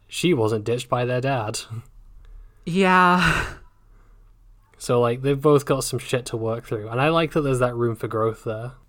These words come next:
Speaker 2: Right, because I think, like, I think it'd be really easy. And, uh, what I really like about this is that, um, I think I talked last episode about how, like, it really seemed like there was something kind of bubbling, some resentment bubbling up under the surface of Carter's, like,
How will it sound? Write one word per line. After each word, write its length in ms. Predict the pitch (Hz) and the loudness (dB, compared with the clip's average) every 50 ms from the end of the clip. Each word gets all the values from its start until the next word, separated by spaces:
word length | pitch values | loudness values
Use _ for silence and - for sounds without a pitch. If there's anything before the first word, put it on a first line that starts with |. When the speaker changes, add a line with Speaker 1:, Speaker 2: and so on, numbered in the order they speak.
| - - - - - - | -20 -20 -20 -20 -6 -2
Speaker 2:
Right, 540 | 196 220 220 262 269 220 160 143 143 156 165 | 0 2 4 6 6 6 4 2 0 -2 -2
because 200 | 190 196 220 226 | 0 2 4 4
I 120 | 220 214 | 4 4
think, 200 | 220 - 262 262 247 | 2 2 0 0 2
like, 360 | 233 220 180 156 - - - - - - _ - _ _ _ _ _ _ _ _ - | 2 2 0 0 -4 -12 -18 -18 -20 -20 _ -20 _ _ _ _ _ _ _ _ 2
I 80 | 202 226 | 2 2
think 200 | - 269 269 262 | 2 2 0 0
it'd 120 | 277 220 | 2 2
be 100 | 226 202 | 0 2
really 260 | 175 175 175 170 175 160 | 2 2 2 2 2 0
easy. 520 | - 151 156 165 143 151 156 156 147 - - | 0 -2 -2 -2 0 0 -2 -2 -2 0 2
And, 200 | 196 196 190 - _ - | 2 2 2 0 _ 0
uh, 100 | 185 185 | 2 4
what 140 | 185 202 214 | 6 8 8
I 40 | 226 | 8
really 260 | 233 220 208 214 220 | 8 6 6 6 4
like 200 | 214 208 202 190 | 4 4 2 2
about 260 | - 151 160 147 151 - | 2 2 2 2 2 2
this 220 | 156 156 - - | -2 -2 -2 -4
is 140 | 151 139 135 | -6 -2 0
that, 160 | 147 139 135 | 2 2 4
um, 460 | 131 127 123 117 - 135 135 143 147 - _ _ _ _ _ _ _ - | 4 2 2 0 -2 -6 -8 -10 -10 -14 _ _ _ _ _ _ _ 0
I 80 | 180 202 | 0 2
think 180 | - 240 233 | 2 2 2
I 60 | 240 214 | 2 2
talked 300 | - 208 196 180 - - | 4 4 2 2 4 4
last 240 | 143 135 135 - - | 4 4 4 4 0
episode 300 | 151 - - - 160 139 | -4 -4 -2 0 2 2
about 160 | 139 135 135 | 2 2 2
how, 140 | 143 151 139 | 2 2 2
like, 320 | 135 127 127 127 - - - - - - - - | 2 0 0 -4 -8 -14 -20 -20 -20 -20 -8 -2
it 100 | - 180 | 0 0
really 260 | 175 165 165 160 170 165 | 2 2 2 2 0 0
seemed 280 | - - 175 165 165 | 0 -2 -2 0 0
like 120 | 156 147 - | 0 0 0
there 140 | - 143 143 | 2 2 4
was 220 | 147 147 147 143 | 4 4 4 2
something 520 | - - - 151 131 135 139 - 143 139 143 | 0 0 2 2 2 2 0 -2 -2 -2 -2
kind 280 | - 156 139 135 139 | -2 -2 0 0 0
of 100 | 143 131 - | -2 0 2
bubbling, 380 | 151 135 123 135 135 131 - | 2 2 2 2 -2 -2 -4
some 240 | - - - 160 156 | -4 -2 -2 0 2
resentment 560 | 147 147 139 127 135 127 - 147 147 135 139 | 0 0 0 0 -2 -2 -2 -2 -4 -2 0
bubbling 360 | - 139 135 - 139 139 143 | 0 0 0 2 0 0 0
up 140 | 139 135 - | -2 -4 -4
under 140 | 151 147 143 | -4 -2 -2
the 100 | 135 139 | -2 -2
surface 360 | - - 156 139 - 143 135 | -2 -2 -4 -4 -4 -6 -6
of 100 | 143 139 | -6 0
Carter's, 520 | - 156 147 147 143 147 147 147 143 139 - | 2 4 4 4 4 2 0 0 0 0 0
like, 420 | 147 143 143 143 - - - - | 0 0 0 -2 -4 -10 -20 -20